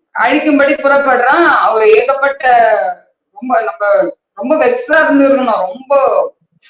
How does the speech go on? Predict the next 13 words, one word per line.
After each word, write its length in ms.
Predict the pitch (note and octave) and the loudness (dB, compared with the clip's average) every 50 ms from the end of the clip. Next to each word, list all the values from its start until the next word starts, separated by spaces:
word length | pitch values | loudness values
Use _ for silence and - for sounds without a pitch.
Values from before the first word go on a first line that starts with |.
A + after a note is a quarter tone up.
| _ _ _ _ - B3 - _ D#3+ E3+ G#3+ G#3 | _ _ _ _ -20 -20 -20 _ _ -10 -4 -2
கடுப்புல 400 | B3+ B3 C4 D4+ D4+ D4+ D4+ D4 C#4+ | 0 0 0 0 0 0 2 2 2
இருந்திருக்கணும், 760 | C#4 C#4 C#4 C#4+ C#4 C#4+ - _ - C4 C4 C4 C4 B3+ A#3+ | 2 2 2 2 0 0 -2 _ -2 0 2 2 2 0 0
ரொம்ப 300 | G#3+ G#3+ B3 C#4 C#4 C#4 | -2 -2 -2 -2 -2 0
கோவத்துல, 680 | B3+ B3+ B3+ C4+ C#4 C#4+ C#4 C#4 C4+ C4 C4 B3+ B3 B3 | 0 2 2 4 4 2 2 0 0 0 0 0 0 0
வெறுப்புல 560 | A3+ A#3 B3 D4 C#4+ - C4+ C4+ C4+ C4+ C4+ C4+ B3+ B3 - - E4 | 0 0 0 0 -2 -4 -4 -4 -2 0 2 0 0 -2 -4 -6 -8
எல்லாமே 540 | E4+ F4 - - C#4 D4+ D#4+ E4 E4 E4 E4+ | -4 -2 -2 0 0 0 0 0 0 0 0
அவருக்குள்ள 540 | E4+ E4 D#4 D4 - - - C4 - - - | 2 2 2 2 2 0 0 0 -2 -2 -2
இருந்திருக்கணும் 680 | - A#3 B3 A#3+ C4 B3+ B3 B3 - G#3+ G#3 F#3 F3+ F3 | -2 -2 -4 -4 -2 -2 0 0 0 0 -2 -4 -2 -2
தாவீது. 340 | F#3 G3 G3+ G3+ G3 C#4 C4+ _ - | -2 -2 -2 -2 -4 -6 -12 _ -14
ஆனாலும் 760 | - - F#4 - G#4+ G#4 G4 F4+ D#4+ C#4 - - - _ _ _ | -8 -6 -4 0 0 2 2 2 0 -2 -4 -6 -12 _ _ _
அந்த 600 | - A3 B3+ D4+ F4 - G#4+ A4 G#4+ A4+ A4 G#4+ | -4 -2 -2 -2 -2 -2 -4 -6 -4 -2 -2 -2
சூழ்நிலையிலும் 1200 | G#4+ - - - - C#4+ D4 E4+ F#4 F#4+ F#4+ F#4 F4 D#4+ D4+ C4+ C4+ C#4 B3+ B3+ B3 A#3+ A#3 - - | -2 -4 -8 -8 -2 0 2 2 2 2 2 2 2 2 2 0 0 0 0 -2 -2 -2 -4 -6 -6
கூட 540 | A#3+ C#4 D#4+ D#4+ D#4 C4 - - - - | -4 -2 0 0 0 0 0 -2 -4 -8